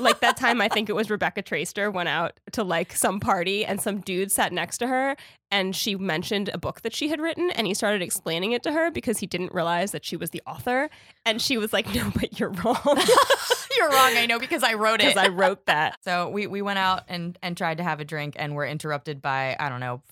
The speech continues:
Speaker 2: four or five dudes?
Speaker 1: Yeah, like, one dude was sitting on the other side of Jesse and all of a sudden, out of nowhere, we're deep in conversation and we were talking about things, you know, we were catching up on a lot of stuff.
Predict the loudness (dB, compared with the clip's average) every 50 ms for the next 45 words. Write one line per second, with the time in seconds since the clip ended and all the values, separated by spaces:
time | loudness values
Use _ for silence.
0 | -20 -16 -10 -6 -6 -4 -4 -4 -6 -6 -6 -4 -4 -4 -4 -4 -8 -10 -10 -10
1 | -10 -12 -14 -10 -4 0 0 0 0 0 -4 -8 _ _ -2 0 0 0 -2 -6
2 | -20 _ _ _ _ _ -2 0 2 2 2 2 2 2 0 0 0 0 0 0
3 | 0 0 0 0 0 0 -2 -2 0 0 0 0 0 0 0 -2 -2 0 0 0
4 | 0 -2 -4 -4 -4 -4 -4 -4 -4 -2 -2 -2 -4 -6 -10 _ _ _ _ _
5 | _ _ _ _ -4 0 0 2 2 0 0 -2 -4 -8 _ _ _ _ _ _
6 | _ _ _ _ _ _ _ _ _ _ _ 0 2 4 4 4 2 2 0 2
7 | 2 2 2 0 -2 _ 0 2 2 2 2 2 0 2 2 2 2 0 -2 -2
8 | -2 -2 -4 -4 -2 -4 -4 -2 -2 -4 -4 -2 -2 -2 -2 -4 -4 -4 -4 -4
9 | -2 -2 -2 -2 0 -2 0 -2 -2 -4 -2 -6 -6 -6 -2 -2 0 0 0 -2
10 | -2 -8 -4 0 0 0 2 0 -2 -2 -2 0 0 0 0 -2 -4 -6 -6 -6
11 | -6 -4 -2 -4 -2 -2 0 0 0 0 0 -2 -2 -4 -2 -2 -2 -4 -4 -8